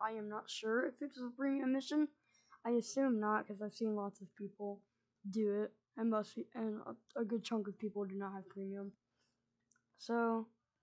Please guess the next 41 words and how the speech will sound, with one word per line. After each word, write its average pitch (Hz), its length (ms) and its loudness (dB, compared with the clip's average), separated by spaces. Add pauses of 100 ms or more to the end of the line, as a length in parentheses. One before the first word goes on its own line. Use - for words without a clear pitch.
(360)
um, 226 320 2
I 262 120 2
currently 269 300 2
have 226 100 2
a 202 60 -4
cat 214 220 0
in 226 40 -2
my 214 160 -2
lap, 208 280 -2
so - 120 -20
sorry 202 360 -4
if 196 60 -10 (100)
you 190 80 -14
hear 208 100 -6
any 196 340 -8 (140)
meows 214 460 -4
in 190 60 -10
the 190 60 -10
background. 254 640 -2 (1160)
Um, 233 540 0 (240)
so 220 420 0
you 226 180 2
need 240 160 2
to 247 100 0
head 226 200 2
over 220 260 0
to 220 80 0
the 202 80 -4
Hiron 214 400 0
Azel 214 320 -2
Clinic 233 460 -2 (380)
in 196 420 -6 (180)
Wrightendale 208 480 -2
Mall. 208 380 -4 (880)
It's - 160 -16
just 226 240 -4
outside 214 540 -4 (120)
those 208 220 -4
doors 214 280 -4
right 233 180 -4
there. 269 220 2